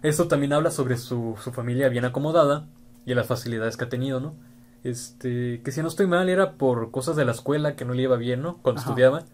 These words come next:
Speaker 1: Y, eh, trabajaba con su padre, creo.
Speaker 2: Sí, sí, sí, trabajaba.
Speaker 1: Sí, sí, sí. Bueno, el punto es que se iba de fiestas,
Speaker 2: Los
Speaker 1: se iba de la
Speaker 2: viernes.
Speaker 1: escuela, ajá.
Speaker 2: Así lo comentó.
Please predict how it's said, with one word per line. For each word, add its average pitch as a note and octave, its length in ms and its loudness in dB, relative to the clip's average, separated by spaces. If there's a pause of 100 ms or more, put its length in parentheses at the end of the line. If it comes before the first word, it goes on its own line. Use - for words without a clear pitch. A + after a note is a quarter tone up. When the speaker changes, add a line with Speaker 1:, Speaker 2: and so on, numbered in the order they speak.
(1200)
Speaker 1:
Y, C3 840 0 (320)
eh, C3+ 260 4
trabajaba C3 460 4
con B2 120 -2
su - 140 -10
padre, D3 360 0 (600)
creo. B2 220 0 (380)
Speaker 2:
Sí, F#3 200 2
sí, E3 100 0
sí, D3 60 -4
trabajaba. C3+ 380 -2 (220)
Speaker 1:
Sí, B2+ 140 -6
sí, B2 100 -4
sí. A#2+ 160 -10 (140)
Bueno, F3+ 260 6 (100)
el D3+ 140 4
punto F#3 240 2
es G3+ 60 0
que G3 100 0
se D#3+ 120 0
iba D3 140 8
de D3+ 80 6
fiestas, D3 800 2
Speaker 2:
Los D#3+ 140 4
Speaker 1:
se D3 60 0
iba E3+ 120 8
de E3+ 40 8
la E3 40 4
Speaker 2:
viernes. D#3 200 2
Speaker 1:
escuela, D3 540 0
ajá. B2 220 2
Speaker 2:
Así B2 120 -4
lo D3+ 80 -2
comentó. B2+ 440 -4